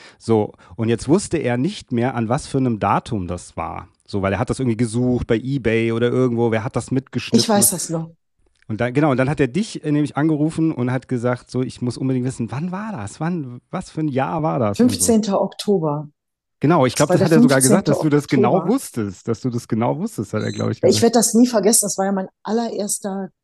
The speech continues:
Speaker 2: großer Fernsehauftritt. Davor hatte ich schon
Speaker 1: Ah,
Speaker 2: mal so eine
Speaker 1: okay.
Speaker 2: Regionalsendung. Ich war ganz jung. Ich glaub, es war dreiundachtzig.
Speaker 1: Mhm.
Speaker 2: Und, äh,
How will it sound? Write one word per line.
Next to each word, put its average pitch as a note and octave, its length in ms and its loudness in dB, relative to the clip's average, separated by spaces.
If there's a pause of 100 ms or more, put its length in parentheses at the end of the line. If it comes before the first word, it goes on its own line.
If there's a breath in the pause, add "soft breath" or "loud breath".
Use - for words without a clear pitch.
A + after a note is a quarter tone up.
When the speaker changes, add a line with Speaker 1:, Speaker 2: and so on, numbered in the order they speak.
Speaker 2:
großer F3+ 420 4
Fernsehauftritt. D3+ 880 -6
Davor F3+ 280 2
hatte E3+ 200 2
ich - 240 0
schon D#3+ 120 0
Speaker 1:
Ah, D#3+ 40 4
Speaker 2:
mal D#3+ 60 4
so D#3+ 100 2
eine D3+ 80 4
Speaker 1:
okay. D3 80 4
Speaker 2:
Regionalsendung. F#3 840 2
Ich - 140 -12
war D#3+ 100 -4
ganz D#3+ 260 -4
jung. F#3+ 400 0 (320)
Ich - 60 -16
glaub, F3 120 -8
es - 160 -6
war E3 160 -6 (280)
dreiundachtzig. F#3+ 1080 -2 (300)
Speaker 1:
Mhm. F#2 300 0
Speaker 2:
Und, - 300 -4
äh, D#3 260 0